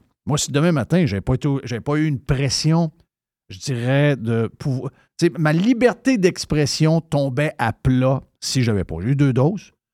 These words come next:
puis j'ai eu, euh, j'ai eu une mauvaise expérience. D'abord, j'étais malade après le deuxième, et ensuite, j'ai eu une patente cardiaque qui m'a un peu dérangé, euh, des palpit-, euh, des palpitements, des palpitations plutôt,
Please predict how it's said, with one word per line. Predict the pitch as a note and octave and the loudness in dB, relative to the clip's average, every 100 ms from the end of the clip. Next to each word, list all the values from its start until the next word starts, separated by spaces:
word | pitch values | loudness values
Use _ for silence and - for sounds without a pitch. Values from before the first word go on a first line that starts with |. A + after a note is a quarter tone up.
| _ _ _ - | _ _ _ -6
puis | A#2+ | -2
j'ai | A2 C#3+ C#3+ | 2 4 4
eu, | E3+ F3 E3+ D3 | 4 4 2 2
euh, | C3 B2+ B2 B2 B2 A#2 - _ _ _ _ _ | 0 2 2 2 0 -2 -8 _ _ _ _ _
j'ai | A2+ B2+ | 2 4
eu | |
une | D3+ | 6
mauvaise | C#3+ C#3+ E3 | 4 4 2
expérience. | E3+ - E3+ E3+ F#3+ G3 - _ _ _ _ - | 2 2 4 4 2 -2 -10 _ _ _ _ -4
D'abord, | C3 D#3 | 2 2
j'étais | B2+ - | 2 0
malade | A#2+ C3+ C#3+ E3+ G3 | 0 2 4 4 2
après | E3 D#3+ | 2 2
le | |
deuxième, | D3 C#3+ B2 D#3+ F3 E3+ _ _ _ _ _ C#3+ | 2 2 4 0 0 -8 _ _ _ _ _ 0
et | D#3 | 2
ensuite, | C3+ - F3 | 2 2 0
j'ai | B2+ | 2
eu | D3 D#3 C#3+ | 2 2 2
une | B2+ B2 A#2+ A#2+ | 0 2 0 0
patente | C3+ B2 E3 D#3 A#2+ | -2 0 0 0 -2
cardiaque | G#2+ B2 G2+ A#2+ C#3 - | -2 -4 -2 0 0 0
qui | - | -2
m'a | A#2 A#2 | 0 0
un | |
peu | G#2+ C#3+ | 0 0
dérangé, | C3+ B2 A2 F#2+ B2 C#3 C3+ G#2+ | 2 2 0 0 2 2 2 0
euh, | G2 | -2
des | G2+ G2+ | -4 -4
palpit-, | C3 G#2+ - B2 | -4 -4 -4 -4
euh, | |
des | A2+ | -2
palpitements, | G#2 B2+ - C3 C3+ C#3 A2 | -2 -2 -2 0 2 2 0
des | G2+ | -2
palpitations | A#2 C3+ - C3+ - D#3+ | -2 -2 0 0 2 0
plutôt, | - | 0